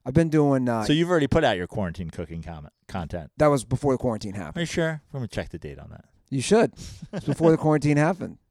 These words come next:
Speaker 2: <laughs> Quarantine cooking content.
Speaker 1: Yesterday I did, uh, people are terrified to use our grill. I'm just like, "Whatever."
Speaker 2: Coronavirus.
Speaker 1: Yeah.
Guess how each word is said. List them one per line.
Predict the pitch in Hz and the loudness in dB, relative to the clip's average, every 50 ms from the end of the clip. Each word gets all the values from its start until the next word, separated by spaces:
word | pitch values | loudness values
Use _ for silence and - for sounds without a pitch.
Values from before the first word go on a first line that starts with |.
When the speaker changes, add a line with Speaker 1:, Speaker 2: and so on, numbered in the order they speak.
| _ _ _ | _ _ _
Speaker 2:
<laughs> | - 180 180 175 - _ _ _ _ | -18 -16 -16 -16 -16 _ _ _ _
Quarantine | - - - 170 151 123 110 104 123 120 117 | -10 -4 -2 -2 -2 -2 -4 -8 -12 -12 -12
cooking | - - - 170 - 196 196 202 | -6 -2 -2 -2 0 -2 -4 -4
content. | - 208 170 143 117 110 - - 107 87 85 - 143 | -2 -2 -2 -2 -4 -2 -2 -2 -2 -2 -4 0 4
Speaker 1:
Yesterday | 151 165 185 - - 196 190 170 | 4 4 6 4 4 4 6 6
I | 156 151 | 6 6
did, | 131 147 143 135 131 123 | 4 4 4 4 4 4
uh, | 117 110 107 107 104 101 98 95 92 92 87 85 82 - _ _ _ - - _ _ _ _ _ _ _ _ _ _ _ _ _ _ _ _ _ _ _ _ _ _ _ _ _ _ _ _ _ _ _ _ | 4 4 4 2 2 0 0 -2 -4 -6 -8 -10 -12 -16 _ _ _ -20 -20 _ _ _ _ _ _ _ _ _ _ _ _ _ _ _ _ _ _ _ _ _ _ _ _ _ _ _ _ _ _ _ _
people | - 156 160 160 147 | 4 4 4 4 2
are | 131 131 127 | 2 0 -2
terrified | - - - - - - 185 175 147 131 - 123 110 104 | -2 -6 -6 -6 -4 -2 0 0 0 0 0 -2 -2 -4
to | 101 113 | -4 -6
use | 110 104 120 | -6 -6 -6
our | 95 98 | -6 -8
grill. | 92 90 92 98 85 69 - - _ _ _ _ _ _ _ _ _ _ _ _ _ _ _ _ _ _ _ _ _ _ _ _ _ _ _ _ _ | -8 -10 -12 -10 -10 -12 -14 -16 _ _ _ _ _ _ _ _ _ _ _ _ _ _ _ _ _ _ _ _ _ _ _ _ _ _ _ _ _
I'm | - 120 113 | -12 -10 -10
just | 98 - - | -8 -8 -8
like, | 107 98 - - | -8 -8 -8 -4
"Whatever." | 107 113 143 143 147 160 165 160 | 0 2 4 4 6 6 6 8
Speaker 2:
Coronavirus. | 185 190 208 226 247 254 247 233 233 - - - - - | 8 10 10 10 8 8 6 4 2 -2 -4 -12 -8 -6
Speaker 1:
Yeah. | 117 120 107 95 | -4 -4 -4 -4